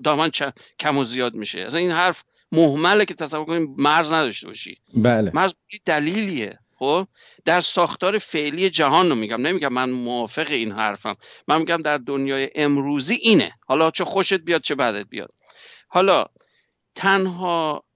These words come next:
Speaker 1: راه چاره برای این مهاجرت غیر عادی، آخه یه فلاکس عجیبی الان از، اه، هندوراس و، اه، سالوادور و این کشورهای کلمبیا، اون کشوری که مسئله دارن از نظر ج-، سیاسی و اجتماعی،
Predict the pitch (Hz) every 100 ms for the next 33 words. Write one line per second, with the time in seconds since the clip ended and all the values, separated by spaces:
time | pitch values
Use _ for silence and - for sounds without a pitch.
0 | _ - 165 185 247 220 196 - 156 135
1 | 117 113 151 175 196 180 151 147 123 147
2 | 160 - - 165 143 143 - 131 117 117
3 | 160 113 165 - 156 165 - - 127 117
4 | 156 185 160 120 123 120 104 - - -
5 | 127 117 113 131 127 117 117 123 135 -
6 | 139 127 110 _ - _ _ - 110 113
7 | 113 - 123 117 120 123 151 135 131 131
8 | - 123 127 131 131 131 123 135 127 120
9 | 120 151 135 127 - 135 156 139 123 135
10 | 147 127 107 107 107 113 117 117 110 104
11 | _ _ _ _ - - 127 - 120 -
12 | 120 107 - 127 123 - 107 107 98